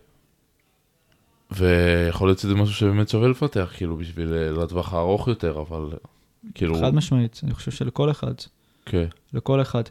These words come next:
Speaker 2: כי שוב, תראה את העולם שלנו, כל, כל האנשים כל הזמן בורחים. כמה אנשים, כאילו, היה להם מאוד קשה בסגרים בקורונה,
Speaker 1: מהמם.
Speaker 2: לפגוש את עצמם פתאום.
Speaker 1: כן.
Speaker 2: פתאום
Speaker 1: <laughs> לגמרי.
Speaker 2: כשלוקחים מהם את כל הבריחה האינסופית הזאת.
Speaker 1: לגמרי.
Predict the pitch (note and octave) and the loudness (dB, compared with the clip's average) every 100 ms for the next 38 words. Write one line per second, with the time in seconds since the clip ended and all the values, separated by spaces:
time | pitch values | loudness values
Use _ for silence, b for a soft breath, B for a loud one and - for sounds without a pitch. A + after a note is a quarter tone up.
0 | B B B D3 D#3 D#3 D#3 A#3 F#3 D#3 | B B B 2 4 4 4 0 2 4
1 | D#3 F3+ F#3+ F#3 F3+ F3+ F3+ F3 F3 - | 6 6 4 6 6 4 4 4 2 2
2 | C#3+ F3+ F#3+ E3 C3+ A#2+ A#2 A2+ A2 A2+ | 2 4 4 2 4 4 4 4 2 -2
3 | A2 - - D3+ F#3+ - F#3 G#3 D3 - | -6 -8 -2 2 2 2 2 4 2 4
4 | C#3 - C3 B2 B2+ A#2+ A#2+ - B2+ A2+ | 0 2 2 4 2 2 0 0 2 2
5 | A2 _ _ _ b b b C#3 D#3+ D#3+ | 0 _ _ _ b b b 4 6 6
6 | C3+ C#3+ C3 B2+ B2 B2 B2+ A#2+ A#2+ B2 | 6 4 2 2 4 4 4 4 4 2
7 | B2+ - A#2+ A2+ G#2+ A2+ A#2 A2 - A2+ | -2 -2 -2 -2 0 2 2 0 -2 -2
8 | A2 A2 A2+ b b - G2+ G2+ B2 - | 0 -2 -4 b b 0 2 6 4 2
9 | A#2+ A#2+ A2 A2+ - A2+ A#2+ - _ _ | -4 -2 -2 -2 -4 -6 -6 -14 _ _
10 | _ - D2+ D#2 E2+ C3 G#2+ F2+ D#2+ D#2+ | _ -2 2 2 4 6 6 6 0 0
11 | E2 D#3 D#3 D3 C3+ B2+ - C#3 C3+ C3 | 0 4 6 6 6 4 0 2 2 4
12 | B2+ A#2+ A#2+ A2+ C3+ C3 B2+ A#2+ - A#2 | 2 2 0 2 4 4 4 2 -2 -2
13 | B2+ C3 A2+ A2 - - F#2 F#2 F2+ E2+ | -2 0 0 -2 -4 -8 -4 0 0 0